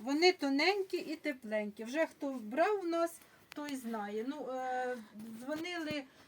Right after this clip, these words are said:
е, жіночки, хотіли ще розмір великий, в нас вже не було, ось сьогодні привезли,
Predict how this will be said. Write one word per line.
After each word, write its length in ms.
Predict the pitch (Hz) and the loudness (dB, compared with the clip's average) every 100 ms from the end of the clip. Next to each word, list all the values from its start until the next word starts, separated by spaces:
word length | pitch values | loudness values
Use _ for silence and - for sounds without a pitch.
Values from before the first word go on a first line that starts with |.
| - | -12
е, 340 | 233 247 247 254 | -6 -2 -2 -2
жіночки, 640 | 285 277 269 - - 370 370 | -2 -4 -6 -8 -6 -4 -4
хотіли 420 | 311 294 311 285 | -6 -6 -4 -4
ще 260 | 277 302 285 | -4 -2 -2
розмір 440 | 311 294 277 277 277 | -2 -4 -4 -2 -2
великий, 480 | 311 370 - 302 | -2 -4 -4 -6
в 100 | 254 | -2
нас 200 | 285 285 285 | 0 0 -2
вже 180 | 269 294 | -2 0
не 140 | 285 | 0
було, 320 | 262 339 320 | -2 -4 0
ось 200 | 254 269 | 0 -2
сьогодні 420 | 285 277 294 254 262 | -4 -4 -4 -4 -4
привезли, 640 | 269 262 302 339 294 | -4 0 2 2 0